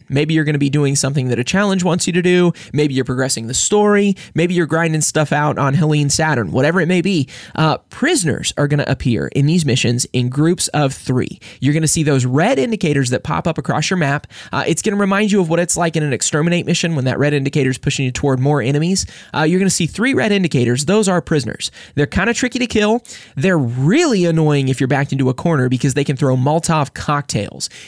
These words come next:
Even with my best gear, I get downed on a regular basis by those stupid prisoners because I accidentally back myself into a corner and then get Molotoved and then I'm set on fire. It's obnoxious.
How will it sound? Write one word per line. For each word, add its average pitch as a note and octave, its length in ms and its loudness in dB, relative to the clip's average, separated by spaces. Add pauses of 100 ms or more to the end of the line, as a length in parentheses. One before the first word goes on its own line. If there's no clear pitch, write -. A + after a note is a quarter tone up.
(180)
Even A3 260 2
with G#3+ 140 0
my G3 100 0
best E3 320 0
gear, E3 380 2 (200)
I D#3+ 140 -2
get F3 160 -2
downed F3 240 0
on D3+ 80 2
a C3+ 60 2
regular E3 340 0
basis D#3 300 0
by B2+ 120 -2
those B2+ 160 0
stupid F#3 460 -2
prisoners G3 500 0 (240)
because D#3 240 2
I D3+ 120 0
accidentally D#3 480 -2
back D3 240 -2
myself E3+ 320 0
into D3 140 2
a C#3 40 2
corner F#3+ 360 0
and D3+ 220 0
then D#3+ 100 0
get D3 120 0
Molotoved D3 720 0
and C3 160 2
then B2 80 0
I'm A#2 120 0
set C3 200 0
on A#2+ 120 0
fire. - 420 -4
It's D3 140 -4
obnoxious. D3+ 600 -2